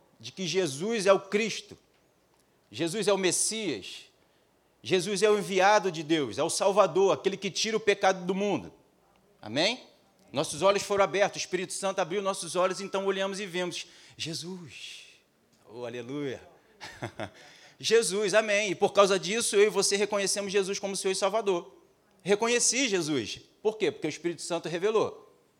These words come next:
Senão, nossos olhos estavam fechados, estavam com escamas. Nós não conseguíamos ver porque o maligno, ele cegou o entendimento, os olhos do mundo,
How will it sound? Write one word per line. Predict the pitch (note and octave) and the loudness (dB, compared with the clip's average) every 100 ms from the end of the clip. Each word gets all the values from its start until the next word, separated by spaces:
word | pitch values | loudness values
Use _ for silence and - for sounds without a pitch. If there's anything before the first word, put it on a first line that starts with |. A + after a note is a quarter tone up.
| _ _ | _ _
Senão, | - F3 D#3+ E3 G#3 - _ _ _ _ _ | -8 0 2 2 -4 -14 _ _ _ _ _
nossos | B2 B2+ C3+ | -12 -10 -2
olhos | D#3 E3+ D#3 | -2 -2 -6
estavam | - E3+ F3 | -2 -2 -2
fechados, | F3 F3 - D#3+ C#3 G2+ | -4 -4 2 2 2 -2
estavam | B2+ B2+ | -6 -6
com | E3+ | -4
escamas. | E3+ - F3+ F#3 D#3 F2 - - _ _ _ | -4 -4 -2 -2 -4 -8 -14 -20 _ _ _
Nós | C#3 | -4
não | D#3+ | -2
conseguíamos | E3 E3 D#3 F3+ G#3 D#3+ | -2 -4 -2 0 0 -2
ver | D#3+ F3+ | -4 -4
porque | E3+ F3+ | -4 -4
o | F3 | -2
maligno, | F3 E3 F3 F3+ | -2 -2 -4 -6
ele | E3+ | -6
cegou | - F#3+ C3+ E3 G3 A3 E3 | -2 -2 0 2 2 2 -4
o | E3+ | -6
entendimento, | E3+ F3 D3+ C#3 F3 F3 C3+ A#2 - _ | -4 -6 -4 -4 -4 -4 -10 -12 -16 _
os | C#3+ B2+ | -6 -2
olhos | C#3+ F3 F3+ E3 | 2 2 2 -2
do | F#3+ | -4
mundo, | F3+ E3 F2+ | -2 -2 -4